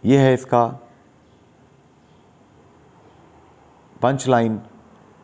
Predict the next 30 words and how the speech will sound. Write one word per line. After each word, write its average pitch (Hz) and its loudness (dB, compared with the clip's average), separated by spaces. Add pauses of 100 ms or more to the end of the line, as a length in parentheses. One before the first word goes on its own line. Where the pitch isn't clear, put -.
(140)
इसकी 104 -6
पंच 131 -2
लाइन, 123 0
"हमने 135 0
कश्मीर 135 -2
का 139 0
क्या 123 2
से 107 -2
क्या 92 0
कर 85 -4
दिया, 69 -6 (600)
हम 143 0
अपनी 143 -2
नस्ल 123 0
भी 117 0
ना 104 2
बचा 85 0
सके।" - -12 (4000)
दिल्ली 175 4
में 190 4
कायम 160 4
होने 143 4
वाला 143 4
पहला 139 2
कश्मीरी 127 -2
सफारत 117 -2
खाना 117 0
ना 127 2
बचा 87 2
सके। 80 -10